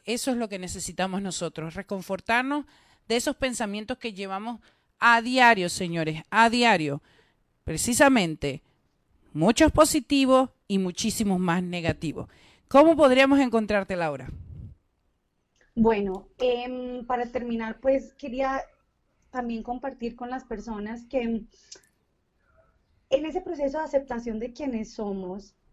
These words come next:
Speaker 2: es muy bonito que veamos quiénes somos realmente, con nuestros dones y nuestras falencias. En ese programa que tú hablaste,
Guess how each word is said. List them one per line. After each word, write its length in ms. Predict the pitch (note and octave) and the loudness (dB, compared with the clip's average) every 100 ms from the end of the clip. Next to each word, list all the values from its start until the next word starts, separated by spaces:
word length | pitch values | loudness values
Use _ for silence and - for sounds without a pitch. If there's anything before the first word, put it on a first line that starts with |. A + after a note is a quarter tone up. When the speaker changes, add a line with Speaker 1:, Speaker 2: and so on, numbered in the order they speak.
| _ _ | _ _
Speaker 2:
es 180 | - B3+ | -2 0
muy 220 | C4 C#4 | 0 -2
bonito 420 | A#3+ C#4+ C#4+ C#4 C#4 | -4 -8 -8 -8 -6
que 260 | C#4 B3+ | -4 -4
veamos 580 | G#3 G#3+ G#3 G#3+ A3+ A#3 - | -2 -4 -4 -6 -8 -10 -10
quiénes 340 | C4 A#3 A#3+ | -6 -4 -4
somos 320 | A#3+ A#3+ A#3 - _ _ _ _ | -4 -6 -6 -14 _ _ _ _
realmente, 920 | A3+ A3 G#3+ G3 G#3 G#3 G3+ - E3+ | -2 0 0 0 -2 -4 -6 -8 -12
con 240 | - A3 A3+ | -8 -6 -4
nuestros 500 | A3 G#3 G3+ G3+ E3+ | -6 -10 -8 -8 -4
dones 400 | A3+ A3+ A3+ A#3 | -4 -4 -4 -6
y 80 | |
nuestras 420 | G#3 F#3+ F#3+ F#3 F3+ | -6 -6 -4 -6 -4
falencias. 500 | F#3 F#3+ F3+ F3+ F3+ | -2 -2 -2 -6 -8
En 140 | G#3+ | -8
ese 180 | G#3 A#3 | -8 -8
programa 400 | B3 A#3 G#3 G#3 | -8 -8 -10 -8
que 100 | A#3 | -8
tú 120 | A3+ | -4
hablaste, 640 | G3 G3+ F#3 - G3+ A#3 | -2 -2 -4 -6 -8 -8